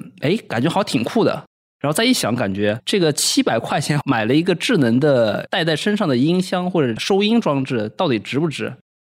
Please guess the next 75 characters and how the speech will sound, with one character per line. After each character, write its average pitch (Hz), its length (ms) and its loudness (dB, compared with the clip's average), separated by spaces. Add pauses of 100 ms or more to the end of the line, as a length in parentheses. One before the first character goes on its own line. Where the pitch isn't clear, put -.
(220)
所 190 80 2
以 180 60 2
我 139 40 2
个 127 220 0
人 131 180 2
其 - 220 -4
实 135 160 -2
不 127 300 -10
是 226 100 -2
很 143 160 -4
看 123 180 -6
好 104 140 -8
它 - 160 -8
这 127 100 -4
个 113 80 -4
方 131 220 -2
式 131 180 -8
啊， - 140 -8 (320)
因 143 80 2
为 190 80 4
我 135 160 2
之 170 140 -4
前 113 180 -4
做 180 180 0
过 107 400 0
很 110 220 -8
多 135 100 0
Google 160 200 -2
Assistant 151 340 -4
相 139 240 -4
关 156 240 -2
的， 117 420 -2
无 113 80 -8
论 123 140 0
是 127 100 -2
应 143 180 2
用 131 200 2
啊 107 160 -4
或 117 160 -6
者 107 60 -4
硬 135 200 0
件 113 280 -4
啊， - 120 -12 (460)
光 202 360 0
通 214 280 -2
过 175 160 2
语 107 200 -6
音 135 200 0
或 147 140 -2
者 123 60 0
通 170 200 -4
过 180 140 0
一 143 100 4
些 135 300 -2
简 - 120 -6
单 135 120 -6
的 156 80 0
交 147 200 -2
互， 123 320 -4 (120)
它 - 100 -10
是 156 100 -8
太 160 220 -6
多 123 140 -2
的 120 40 0
场 113 200 -8
景 117 100 -10
是 123 60 -8
没 113 100 -8
有 127 60 -6
办 139 100 -8
法 120 100 -10
覆 - 120 -18
盖 131 120 -6
到 143 140 -6
的。 - 160 -14